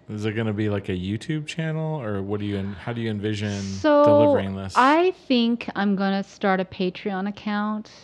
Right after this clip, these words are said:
Speaker 2: and a YouTube channel, and probably do it there. Like,
Speaker 1: Okay.
Speaker 2: I, what,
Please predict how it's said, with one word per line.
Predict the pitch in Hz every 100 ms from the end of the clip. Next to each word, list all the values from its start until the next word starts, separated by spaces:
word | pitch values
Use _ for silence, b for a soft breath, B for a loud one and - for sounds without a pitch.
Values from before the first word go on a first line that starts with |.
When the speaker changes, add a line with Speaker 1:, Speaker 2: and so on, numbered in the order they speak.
| -
Speaker 2:
and | - 240
a |
YouTube | 233 170 165
channel, | - - 80 196 190 _ _ - _ -
and | 175 170 165 165 -
probably | - 240 220 196 190 180 - 208
do | 165 170
it | 156 - _ _ _
there. | 160 - - - - _ _
Like, | 208 -
Speaker 1:
Okay. | -
Speaker 2:
I, | 240 269 -
what, | 254 262